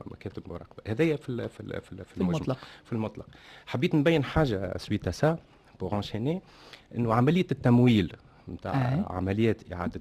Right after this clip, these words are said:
Speaker 1: التهيئة فيها نوعين. احنا لهنا عندنا تقسيم <laughs> بلوز او موان ما يبعدش على التقسيم الموجود. خريطة تونس
Speaker 2: مهم.
Speaker 1: نعرفوها الناس
Speaker 2: مهم.
Speaker 1: الكل.
Speaker 2: وي.
Speaker 1: عندنا شريط ساحلي، مناطق
Speaker 2: مهم.
Speaker 1: صناعية معناها موجودة على الشريط
Speaker 2: الشريط
Speaker 1: الساحلي.
Speaker 2: الساحلي،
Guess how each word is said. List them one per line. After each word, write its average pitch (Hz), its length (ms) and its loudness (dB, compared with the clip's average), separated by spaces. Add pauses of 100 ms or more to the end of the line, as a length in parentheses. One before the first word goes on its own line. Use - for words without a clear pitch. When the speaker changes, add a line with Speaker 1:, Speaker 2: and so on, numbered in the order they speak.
Speaker 1:
التهيئة 143 500 -2 (880)
فيها 107 260 0
نوعين. 95 320 -2 (220)
احنا 107 200 -8
لهنا 110 420 -2 (480)
عندنا 120 200 0
تقسيم 123 680 -4 (280)
<laughs> - 460 -20
بلوز 120 160 2
او 123 60 2
موان 143 220 2
ما 135 80 4
يبعدش 135 340 0
على 87 160 -4
التقسيم 101 480 -6
الموجود. 92 420 -4
خريطة - 420 -4
تونس 139 200 -2
Speaker 2:
مهم. 147 100 2
Speaker 1:
نعرفوها 113 300 0
الناس 147 160 0
Speaker 2:
مهم. 247 120 0
Speaker 1:
الكل. 147 240 0
Speaker 2:
وي. 165 80 -4 (180)
Speaker 1:
عندنا 147 240 4
شريط 107 340 -4
ساحلي، 135 500 -2
مناطق 110 240 0
Speaker 2:
مهم. 131 100 -2
Speaker 1:
صناعية 101 520 -2
معناها 87 520 -10
موجودة 90 520 0
على - 160 -8
الشريط - 260 -12
Speaker 2:
الشريط 160 480 -2
Speaker 1:
الساحلي. 143 300 0
Speaker 2:
الساحلي، 196 240 0